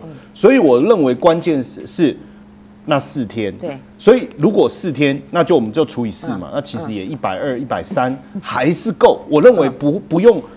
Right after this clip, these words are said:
Speaker 2: 付出很大的这个，这个推升的力道。
Speaker 1: 嗯。
Speaker 2: 而这当中当然
Speaker 1: 轻轻松松上万八。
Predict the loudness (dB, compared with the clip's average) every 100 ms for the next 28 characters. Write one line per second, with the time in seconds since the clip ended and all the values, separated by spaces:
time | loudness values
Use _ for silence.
0 | -18 -2 -2 0 -2 -2 -4 0 0 2
1 | 0 -2 -2 -10 -6 -2 -2 -2 -4 -2
2 | 2 0 2 -2 -2 -6 0 0 0 -6
3 | -10 2 6 6 2 0 2 4 0 2
4 | 0 4 2 2 0 -2 -4 -6 -8 -6
5 | -8 -4 -6 -8